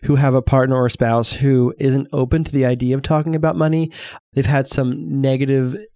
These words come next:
emotions about money, and so they don't wanna talk about the topic, or they're scared about their current situation, or they just think it's not important.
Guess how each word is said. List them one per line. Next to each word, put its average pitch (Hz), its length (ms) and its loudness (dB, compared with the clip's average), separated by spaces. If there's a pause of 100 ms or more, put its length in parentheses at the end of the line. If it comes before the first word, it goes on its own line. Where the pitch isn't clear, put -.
(140)
emotions 135 600 0
about 131 340 -2
money, 131 300 0
and 127 120 -4
so - 80 -12
they 120 80 -2
don't 117 120 -2
wanna 110 120 -4
talk 117 240 -4
about 135 180 -4
the 143 60 -6
topic, 139 500 -2
or 113 80 -2
they're 104 140 -4
scared 113 340 -4
about 117 160 -2
their 110 100 -4
current 110 300 -6
situation, 131 720 -6 (320)
or 127 80 2
they 117 80 0
just 110 200 -4
think 113 140 -4
it's 107 140 -8
not 107 180 0
important. 123 580 -2